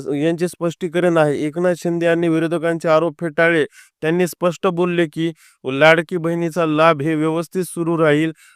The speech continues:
आणि ईकेवायसी साठी घाबरायची गरज नाही. दोन महिन्याचा टाइम आहे. उपमुख्यमंत्री, अ, एकनाथ शिंदे यांनी स्पष्ट संकेत दिलेले आहेत बघा. आणि यानंतर मात्र हिवाळीत हा, दिवाळीत जे आहे हप्ता मिळणार नाही.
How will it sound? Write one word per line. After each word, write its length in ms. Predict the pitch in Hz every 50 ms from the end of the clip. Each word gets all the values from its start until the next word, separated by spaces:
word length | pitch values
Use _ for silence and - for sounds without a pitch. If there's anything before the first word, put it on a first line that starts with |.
| _
आणि 240 | - 131 160 175 170 -
ईकेवायसी 680 | 165 165 156 - 180 180 180 180 180 175 160 - 175
साठी 360 | 151 - 170 160 135 156 160
घाबरायची 580 | 147 131 143 151 147 160 165 175 175 160 170 160
गरज 300 | 143 160 165 170 165 151
नाही. 340 | 156 156 147 143 151 156 - _ _ _ _ _ -
दोन 320 | 127 123 151 175 190 185
महिन्याचा 640 | 185 180 175 165 165 165 165 160 156 143 - 170 180
टाइम 460 | 170 - - 165 165 170 165 156 143
आहे. 240 | 127 120 117 101 101 - _ _ _ _ _ _ _ -
उपमुख्यमंत्री, 960 | - 131 147 147 - 175 180 175 156 - 175 170 170 170 160 160 156 170 185 190 _ _ _ _ _ -
अ, 40 | -
एकनाथ 520 | 139 139 139 113 151 147 - 170 175 175 160
शिंदे 320 | - 170 170 170 165 165
यांनी 240 | 165 160 160 175 180
स्पष्ट 380 | - - - 170 170 - - 180
संकेत 400 | 156 - 170 165 151 - 170 160
दिलेले 380 | 147 160 156 151 156 151 151
आहेत 300 | 151 143 143 143 123 117
बघा. 340 | 135 131 143 139 151 160 170 - _ _ _ _ _ - -
आणि 260 | 135 147 151 151 156
यानंतर 460 | 165 175 175 180 180 170 156 175 165
मात्र 380 | 165 165 160 151 160 151 156 160 _ _ - _ _ _ -
हिवाळीत 380 | 156 160 170 185 190 190 190 160
हा, 360 | 147 160 160 147 143 151 151 143
दिवाळीत 380 | 131 143 165 170 180 180 180 170
जे 140 | 147 160 170
आहे 140 | 170 175
हप्ता 380 | 170 147 156 156 147 - 175 165
मिळणार 380 | 156 156 156 151 151 156 165 175
नाही. 340 | 170 165 156 151 131 117